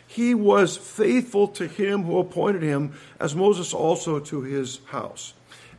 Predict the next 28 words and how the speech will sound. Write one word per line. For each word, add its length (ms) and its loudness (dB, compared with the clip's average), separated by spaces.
And 140 -6
then 140 -2
thirdly, 580 0
for 200 -12
him 180 -4
to 140 -16
be 120 -2
a 220 0
faithful 600 -2
high 200 -4
priest, 500 -6
it 220 -6
means 360 4
that 340 6
he's 180 0
trustworthy. 800 8
It 100 2
means 220 6
we 120 6
can 180 4
rely 460 8
on 140 6
him. 280 2
We 200 6
can 260 6
depend 440 4
upon 380 6
him. 360 4